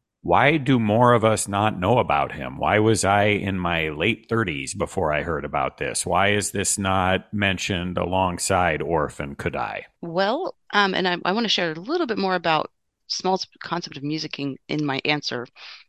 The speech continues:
Speaker 2: So Small also would say that the most important aspects of music making, um, are, like I mentioned already, the social and the sonic together. He also would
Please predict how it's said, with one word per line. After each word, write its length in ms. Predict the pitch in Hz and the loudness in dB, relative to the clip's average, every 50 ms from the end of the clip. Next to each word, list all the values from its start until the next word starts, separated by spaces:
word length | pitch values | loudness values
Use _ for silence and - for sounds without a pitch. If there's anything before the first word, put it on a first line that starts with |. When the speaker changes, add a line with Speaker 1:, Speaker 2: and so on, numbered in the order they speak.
| _ _ _ _ - | _ _ _ _ -14
Speaker 2:
So 480 | - - 208 190 180 175 170 165 - _ _ _ _ | -4 2 6 6 6 6 4 2 -2 _ _ _ _
Small 480 | - - - - - 220 214 240 254 - | -10 -8 -8 -4 2 4 6 8 8 8
also 420 | - 185 196 202 208 - - 170 | 8 8 8 8 6 4 0 0
would 140 | 160 156 151 | 0 -2 -4
say 280 | - - 175 165 165 160 | -4 0 2 2 2 2
that 240 | 156 147 143 147 147 | 0 -2 -4 -6 -8
the 120 | 156 160 | -6 -4
most 240 | 170 175 185 - - | -2 -2 -2 -2 -4
important 360 | 202 190 185 170 165 156 - - | -4 -4 -4 -4 -4 -4 -6 -2
aspects 560 | 139 147 151 170 - - - 165 160 - - | -2 -2 -2 -2 -4 -4 -4 -4 -4 -6 -10
of 200 | - - 143 147 - | -6 -6 -6 -4 -4
music 340 | 160 156 156 - 180 - - | -6 -6 -6 -6 -8 -6 -4
making, 480 | 175 170 - - 175 170 170 175 175 - _ _ - | -6 -4 -4 -4 -4 -4 -4 -4 -6 -10 _ _ -8
um, 420 | - 147 147 143 139 131 131 135 - - - | -6 -6 -4 -4 -6 -6 -8 -10 -8 -2 2
are, 220 | 139 156 156 - - | 4 4 4 4 4
like 220 | - 160 160 - | 0 0 0 0
I 40 | 180 | 0
mentioned 300 | 202 165 156 - 175 175 | 0 0 -2 -2 -4 -2
already, 240 | 151 127 120 127 131 | -2 -2 -2 -4 -8
the 120 | - 151 | -6 -6
social 420 | - - - 160 147 151 - 185 185 | -6 -4 -2 -2 -2 -2 -2 -2 -2
and 100 | 185 196 | -2 -4
the 40 | |
sonic 360 | 185 - - 147 139 151 - - | -4 -2 -2 0 0 -2 -4 -8
together. 460 | - - 156 139 131 127 127 139 - - - - _ _ | -8 -4 -4 -4 -4 -4 -8 -8 -10 -16 -20 -20 _ _
He 140 | - 202 208 | 0 4 6
also 240 | 226 277 - 254 226 | 6 6 4 0 -2
would 180 | 196 170 151 | -2 -2 -6